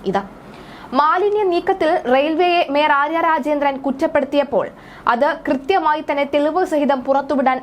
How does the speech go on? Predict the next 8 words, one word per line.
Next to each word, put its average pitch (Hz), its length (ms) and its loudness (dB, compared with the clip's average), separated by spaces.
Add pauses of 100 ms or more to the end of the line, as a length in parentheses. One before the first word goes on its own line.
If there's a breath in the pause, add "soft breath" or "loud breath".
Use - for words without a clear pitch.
(120)
റെയിൽവേക്ക് 269 640 0 (100)
സാധിക്കുകയാണ്. 214 680 -2 (640 loud breath)
അതായത്, 233 400 2 (140)
മേയർ 254 240 2
ആര്യ 269 300 2
രാജേന്ദ്രനെ 262 640 0 (140)
തള്ളിപ്പറഞ്ഞുകൊണ്ട്. 214 880 -2 (460 loud breath)
റെയിൽവേയുടെ 381 480 2